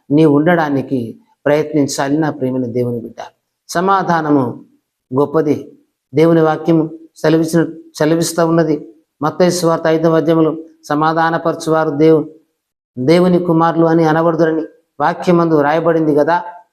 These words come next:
నీ జీవితములో సమాధానం అనేది గొప్పదని గుర్తించి సమాధానముగా ఉండడానికి నీవు ప్రయత్నించాలి, ఉండడా-, ఉండాలి కూడా. అలాంటి విశ్వాసములో నీవు నడవాలని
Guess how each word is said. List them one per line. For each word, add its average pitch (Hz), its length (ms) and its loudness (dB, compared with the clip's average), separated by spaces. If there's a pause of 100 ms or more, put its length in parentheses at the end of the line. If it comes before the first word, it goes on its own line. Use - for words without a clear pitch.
(240)
నీ 151 100 2
జీవితములో 151 800 0 (340)
సమాధానం 156 720 0
అనేది 135 440 -2 (220)
గొప్పదని 139 440 0
గుర్తించి 143 640 -4 (320)
సమాధానముగా 170 800 0
ఉండడానికి 170 840 -2 (240)
నీవు 135 140 2
ప్రయత్నించాలి, 165 1000 -2 (300)
ఉండడా-, 170 380 0
ఉండాలి 185 520 2
కూడా. 127 320 -2 (380)
అలాంటి 185 360 -2
విశ్వాసములో 185 1040 0 (160)
నీవు 147 180 4
నడవాలని 147 800 0